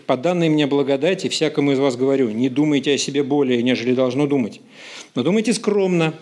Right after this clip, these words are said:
по мере веры, которую каждому Бог уделил. Ибо как в одном теле у нас много членов, но не у всех членов одно и то же дело, так мы, многие, составляем одно тело во Христе, а порознь один для другого члены.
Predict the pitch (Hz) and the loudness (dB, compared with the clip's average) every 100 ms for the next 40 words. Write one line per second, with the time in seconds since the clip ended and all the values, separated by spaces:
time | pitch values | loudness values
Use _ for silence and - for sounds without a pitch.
0 | - - 135 151 180 160 123 143 185 156 | -10 -2 0 2 2 0 0 0 2 0
1 | 101 - - - - 135 139 127 120 - | -2 -12 -14 -10 -2 2 2 0 -4 -12
2 | - 131 135 139 131 117 120 127 127 107 | -6 -2 0 0 2 0 0 0 0 0
3 | 110 123 139 143 143 143 147 - 151 135 | 0 -2 -2 -2 -2 0 -2 0 0 2
4 | 131 127 147 131 127 123 123 131 - - | 0 -2 0 0 -2 0 0 0 -4 -20
5 | _ - - - - - 143 160 180 180 | _ -20 -20 -20 -18 -6 0 0 0 -2
6 | 202 - 180 180 139 151 160 156 170 135 | -2 -2 0 0 2 0 2 0 0 0
7 | 131 180 185 120 156 - 185 156 170 190 | 0 0 0 0 -2 0 0 2 2 2
8 | 135 120 123 127 139 170 143 135 156 147 | 0 -2 -4 -2 2 2 0 0 0 0
9 | 160 143 143 139 165 - 135 113 - 180 | 0 2 0 -2 -4 -2 -2 -2 -4 -2
10 | 180 160 131 139 127 127 127 127 151 147 | 0 2 0 0 0 0 0 2 0 0
11 | 165 147 110 | 0 0 -2